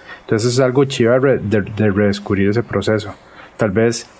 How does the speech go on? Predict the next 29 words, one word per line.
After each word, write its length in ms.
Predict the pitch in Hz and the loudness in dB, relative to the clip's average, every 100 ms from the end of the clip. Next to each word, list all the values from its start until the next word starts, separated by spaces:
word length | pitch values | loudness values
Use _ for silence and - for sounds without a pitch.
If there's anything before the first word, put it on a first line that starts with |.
| - - | -20 -2
me 100 | 135 | 2
gustaría 380 | 135 135 110 113 | 2 2 2 2
hacerles 300 | 135 143 135 | 2 0 0
como 180 | 131 | 2
una 160 | 127 131 | 2 2
pregunta 440 | 131 113 123 123 | 0 0 0 0
más, 280 | 123 127 117 | 0 0 -2
como, 400 | - 110 101 98 101 - - - - - - - _ _ - _ _ _ - - - _ | -2 0 0 -2 -8 -20 -20 -20 -20 -20 -20 -20 _ _ -20 _ _ _ -20 -20 -20 _
como, 680 | 110 101 101 101 95 101 - - - - _ _ _ _ _ _ _ _ _ - - - - - | 0 2 2 2 0 -4 -10 -18 -20 -20 _ _ _ _ _ _ _ _ _ -20 -20 -20 -14 -6
esta 180 | - | -2
pregunta 300 | 131 123 117 | 0 0 0
la, 100 | 131 - | -2 0
la 200 | 113 104 | -2 0
pensé 300 | 98 95 110 | -2 0 -2
cuando, 260 | 113 92 | 0 -2
cuando 260 | - 101 92 - | -2 -2 -2 -2
me 180 | 113 101 | -2 -2
preparé 440 | 98 98 - 92 92 | 0 -4 -2 -2 -2
para, 400 | 117 110 104 - - - - - - | 0 0 -2 -6 -20 -20 -20 -20 -4
para 160 | 101 | -2
el 60 | 98 | -2
podcast, 560 | 104 101 - 113 101 - - | -2 -2 -2 -4 -4 -8 -14
sabía 280 | - 92 98 | -2 0 0
que 120 | 107 | -2
ustedes 240 | - 104 | -2 0
iban 120 | 110 | 0
a 40 | 107 | 0
venir, 240 | 95 95 - - - - - | 0 -2 -8 -20 -20 -18 -2
y, 500 | 113 120 123 127 | 2 4 4 2